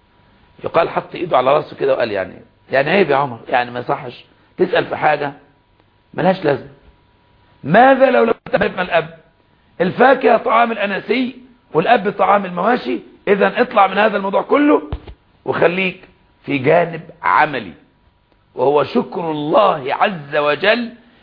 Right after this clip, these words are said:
على نعمة الطعام وإدراك قدرة الله من أول أن صببنا الماء صبا، ثم شققنا الأرض شقا، فأنبتنا فيها حبا وعنبا وقضبا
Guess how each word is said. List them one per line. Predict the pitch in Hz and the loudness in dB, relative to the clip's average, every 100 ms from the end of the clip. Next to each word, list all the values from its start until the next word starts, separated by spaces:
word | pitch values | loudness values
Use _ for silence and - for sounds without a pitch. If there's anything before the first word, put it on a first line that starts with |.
| _ - | _ -6
على | - 165 165 156 | 0 2 4 2
نعمة | 151 226 202 170 151 160 | 2 0 0 -4 -6 -6
الطعام | 151 - 190 185 226 262 285 294 - _ _ _ - | -8 -2 2 6 6 4 0 -6 -12 _ _ _ -2
وإدراك | 143 190 196 202 240 262 - - - | 0 0 0 2 4 2 0 -10 -4
قدرة | 294 247 240 220 | -2 0 0 0
الله | 240 214 196 160 | -2 -4 -2 -2
من | 196 208 | -4 -2
أول | 262 294 254 233 - | 2 2 2 -2 -2
أن | 254 233 | -4 -4
صببنا | 214 208 202 185 196 | -4 -2 -2 -2 -6
الماء | 190 175 - | -4 -6 -4
صبا، | - 208 226 - - - _ _ | -4 0 2 0 -2 -20 _ _
ثم | - 254 277 | -2 0 2
شققنا | 233 - 254 202 190 | 2 0 -4 -4 -2
الأرض | 190 190 170 | 0 -2 -2
شقا، | 185 202 - 247 - - _ _ - | -2 -2 2 2 0 -12 _ _ -6
فأنبتنا | - 185 190 165 247 269 - 240 220 208 190 | -4 -4 -4 2 2 2 -6 -6 -2 0 -2
فيها | 175 - 262 254 208 202 | -4 0 2 4 2 0
حبا | 170 - 254 190 165 107 - _ _ 147 | 0 -2 -4 -2 -4 -4 -10 _ _ 0
وعنبا | 165 226 285 233 180 139 - | 0 0 -4 -4 -4 -6 -6
وقضبا | 175 - 277 220 180 151 104 | -6 2 0 0 -2 0 -2